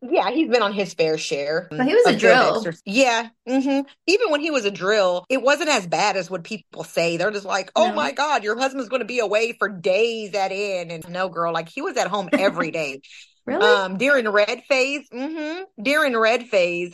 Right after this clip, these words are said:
Speaker 1: I
Speaker 2: No,
Speaker 1: mean
Speaker 2: now you say phases, like, what is a red phase? I've heard it because there's so many drill sergeants out here, but I never
Speaker 1: Mm-hmm.
Speaker 2: know because Kevin was never a drill sergeant. I don't know what that means.
Speaker 1: So red phase is, like, when they pick up.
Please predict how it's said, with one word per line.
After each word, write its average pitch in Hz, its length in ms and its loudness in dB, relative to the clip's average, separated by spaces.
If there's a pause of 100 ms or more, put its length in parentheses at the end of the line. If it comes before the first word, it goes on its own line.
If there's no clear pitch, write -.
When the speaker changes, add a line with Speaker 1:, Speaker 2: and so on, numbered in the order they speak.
Speaker 1:
I 196 120 -6
Speaker 2:
No, 311 340 4
Speaker 1:
mean 180 100 -4
Speaker 2:
now 311 300 6
you 302 80 0
say 311 180 -2
phases, 285 360 -4
like, 226 240 -2
what 269 180 0
is 294 120 -4
a 240 80 0
red 226 220 0
phase? 185 220 -12
I've 226 180 -4
heard 311 260 2
it 226 260 0
because 226 200 -8
there's 220 140 -4
so 233 140 0
many 208 500 0 (320)
drill 214 180 0
sergeants 185 400 -2
out 180 240 -4
here, 190 200 -4
but 190 320 -2 (320)
I 226 100 4
never 247 280 8
Speaker 1:
Mm-hmm. 269 140 4
Speaker 2:
know 220 340 2
because 233 220 -6
Kevin 233 220 0
was 220 160 -2
never 196 220 -4
a 190 80 -8
drill 202 160 -10
sergeant. 247 340 -4
I 240 40 0
don't 240 120 0
know 202 80 -2
what 190 120 -4
that 196 120 -4
means. 196 300 -10
Speaker 1:
So 277 160 8
red 269 260 0
phase 285 380 -2
is, 247 100 -4
like, 220 180 2
when 214 100 0
they 202 100 2
pick 202 280 -4
up. - 200 -8